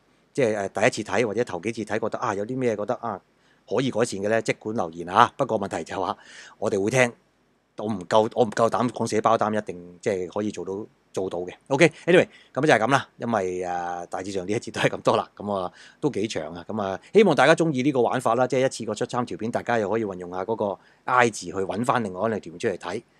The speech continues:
又或者講真啦，講到最尾呢，如果你真係要搵返晒啲片呢，好簡單嘅啫，你只要花少少時間走去 YouTube 嗰度，拍大巴嗰個 channel 嗰個 page 嗰度呢，即係 chan-，嗰個 channel 嗰度呢，其實你睇返 video 呢，就所有片喺晒度㗎啦。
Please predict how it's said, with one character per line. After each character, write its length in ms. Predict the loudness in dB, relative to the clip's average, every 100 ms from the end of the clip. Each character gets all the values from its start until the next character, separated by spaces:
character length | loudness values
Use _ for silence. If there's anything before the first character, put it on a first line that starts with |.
| _
又 100 | 6
或 100 | 8
者 80 | 8
講 160 | 4 4
真 140 | 2
啦， 120 | 2 0
講 120 | 2
到 80 | 2
最 120 | 2
尾 140 | 2 2
呢， 80 |
如 80 | 2
果 100 | 2
你 60 | 2
真 140 | 2
係 40 | 2
要 60 |
搵 140 | 0 -2
返 100 | 0
晒 140 | 0
啲 100 | -2
片 100 | -4
呢， 80 | -2
好 80 | -2
簡 160 | -4
單 120 | -4 -6
嘅 80 | -6
啫， 100 | -10 _ -20 -20 -8
你 100 | -4
只 80 | 2
要 60 | 4
花 160 | 4
少 120 | 4
少 60 | 2
時 120 | 0
間 180 | -4 -4
走 240 | -2 0
去 140 | 0 -2 _ _ _ _ _ _ -2
YouTube 280 | 0 2
嗰 140 | 0 0
度， 180 | -2 -6 -20 -18 -2
拍 160 | -2
大 160 | 0 4
巴 120 | 4
嗰 140 | 4
個 100 | 0
channel 320 | -2 -2 -2 -2
嗰 180 | -2 0
個 80 |
page 140 | -2 -2
嗰 120 | -4
度 160 | -4 -4
呢， 180 | -4 -8 _
即 100 | -8
係 40 | -2 0
chan-， 100 | 0
嗰 40 |
個 140 | -2 0
channel 280 | 2 0
嗰 80 | 0
度 120 | -2
呢， 80 | -2 -4 -12 _
其 140 | -8 -4
實 80 |
你 100 | -2
睇 140 | -2 0
返 160 | 0
video 320 | 0 -6 -6 -4
呢， 80 |
就 100 | -6
所 180 | -6 -2
有 80 | -2
片 160 | -2 -4
喺 80 |
晒 160 | -4 -4
度 200 | -8 -10
㗎 40 |
啦。 120 | -12